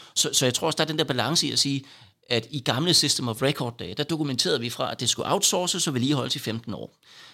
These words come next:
Nu skal jeg dokumentere ud fra, at jeg skal maksimere i et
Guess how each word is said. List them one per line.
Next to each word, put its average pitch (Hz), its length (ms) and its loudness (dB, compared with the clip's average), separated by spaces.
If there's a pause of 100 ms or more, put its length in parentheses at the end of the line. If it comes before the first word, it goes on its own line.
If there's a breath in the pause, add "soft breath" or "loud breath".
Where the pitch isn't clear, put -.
(140 loud breath)
Nu 139 100 2
skal 170 140 2
jeg 165 120 0
dokumentere 131 460 2
ud 127 100 2
fra, 127 160 -2
at 113 80 -2
jeg 98 100 0
skal 120 140 -2
maksimere 123 680 2 (600 loud breath)
i 104 240 0
et - 280 -4